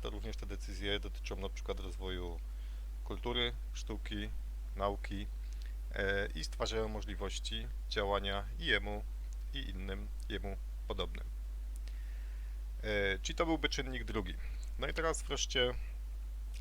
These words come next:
czynnik trzeci, również związany z geografią, ale już teraz, e, trochę szerszą.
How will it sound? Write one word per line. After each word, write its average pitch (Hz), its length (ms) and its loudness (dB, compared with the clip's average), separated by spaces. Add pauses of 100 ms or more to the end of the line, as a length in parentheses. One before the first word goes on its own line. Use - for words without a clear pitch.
czynnik 120 320 0
trzeci, - 380 4 (400)
również 113 300 2
związany 101 360 2
z 92 60 0
geografią, 107 680 4
ale 104 160 2
już 104 180 -2
teraz, - 600 0 (200)
e, 95 40 -2
trochę 101 240 -2
szerszą. 117 520 2